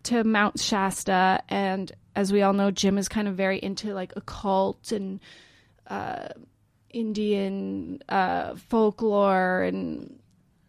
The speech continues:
mythology and all that. And there's a, the legend of the lizard people.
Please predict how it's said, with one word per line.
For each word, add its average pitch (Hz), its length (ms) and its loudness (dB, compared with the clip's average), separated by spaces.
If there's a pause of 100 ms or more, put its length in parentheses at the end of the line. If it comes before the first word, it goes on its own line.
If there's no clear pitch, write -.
(140)
mythology 208 920 6
and 190 120 2
all 185 180 2
that. - 460 0 (140)
And 202 540 0 (880)
there's 226 440 2
a, 214 240 4 (120)
the 220 100 4
legend 208 520 6
of 196 140 4
the 196 140 8
lizard 190 520 4
people. 285 640 4